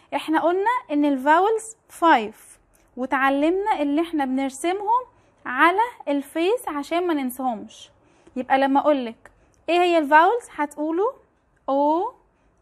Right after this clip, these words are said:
A، E، I، U.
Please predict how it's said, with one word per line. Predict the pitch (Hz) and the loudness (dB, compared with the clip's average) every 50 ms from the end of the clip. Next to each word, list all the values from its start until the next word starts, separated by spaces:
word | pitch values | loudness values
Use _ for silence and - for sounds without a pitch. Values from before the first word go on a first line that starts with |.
| _ _ 262 | _ _ -2
A، | 269 269 277 294 302 330 392 453 - _ _ _ _ _ _ _ _ _ - | -2 0 0 0 0 -2 -2 -4 -6 _ _ _ _ _ _ _ _ _ -10
E، | 269 262 269 277 294 311 359 415 440 - _ _ _ _ _ _ _ - - | -8 -6 -4 -2 -2 0 -2 -2 -4 -6 _ _ _ _ _ _ _ -2 0
I، | 262 262 262 269 277 277 277 277 269 - _ _ _ _ 285 | 2 2 4 4 2 2 0 -2 -6 -12 _ _ _ _ -8
U. | 269 285 311 302 269 214 196 | -4 -2 -2 -2 -2 -4 -6